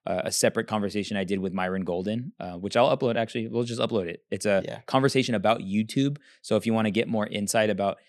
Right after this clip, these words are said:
Speaker 1: YouTube and how, uh, my business coach, Myron Golden, kinda blew up in the last year and a half,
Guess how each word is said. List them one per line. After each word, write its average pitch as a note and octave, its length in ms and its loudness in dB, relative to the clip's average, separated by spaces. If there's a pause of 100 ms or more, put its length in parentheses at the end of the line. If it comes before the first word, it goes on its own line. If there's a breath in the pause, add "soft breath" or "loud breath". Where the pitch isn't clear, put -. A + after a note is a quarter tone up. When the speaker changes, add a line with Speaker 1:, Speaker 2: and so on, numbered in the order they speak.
(200 soft breath)
Speaker 1:
YouTube A2 460 4
and G#2 100 2
how, G2 300 2
uh, F#2 360 -4 (100)
my G#2+ 160 -4
business G2+ 360 -2
coach, A2 240 0
Myron G2 320 -2
Golden, G2 440 0 (180)
kinda G#2+ 180 0
blew G2+ 300 0
up G#2+ 120 0
in A2 80 2
the G#2 80 0
last A2+ 300 0
year A#2 60 -4
and A#2+ 100 -2
a A#2+ 60 -2
half, B2+ 360 -2